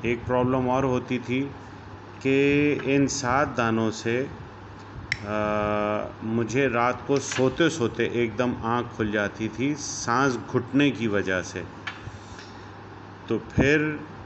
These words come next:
अब जब से मैंने ये सात दाने काली मिर्चें खाना शुरू करी हैं, उससे मेरा ये problem solve हो गया है। साथ में मैंने कौलंजी भी खाना शुरू कर दी है, उससे भी काफ़ी फ़र्क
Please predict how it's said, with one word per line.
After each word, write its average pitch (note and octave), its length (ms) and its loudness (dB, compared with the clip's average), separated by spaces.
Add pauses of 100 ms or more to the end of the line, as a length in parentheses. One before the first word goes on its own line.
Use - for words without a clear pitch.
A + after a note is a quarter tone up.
(300)
अब B2+ 380 0
जब A#2+ 160 2
से - 200 0
मैंने C#3+ 260 4
ये C3+ 200 4
सात B2+ 360 2
दाने A2+ 360 2
काली A2+ 340 2
मिर्चें A#2+ 380 0
खाना G#2 300 -2
शुरू G#2+ 260 -4
करी A2 360 0
हैं, A2 200 -2 (760)
उससे A2 360 0
मेरा G#2+ 360 0
ये A2 280 2
problem A2+ 520 -2
solve G#2 320 -2
हो F#2 140 -4
गया F2+ 200 -4
है। F2+ 220 -6
साथ A#2+ 300 0 (120)
में C3 80 4
मैंने A#2+ 300 0
कौलंजी A2 560 0
भी C3+ 140 2
खाना A#2+ 300 0
शुरू A#2 260 -2
कर A2+ 180 -2
दी A2 200 -2
है, G#2+ 140 -4 (840)
उससे A2 260 0
भी A#2 120 2
काफ़ी A#2 320 -2
फ़र्क A2 260 -4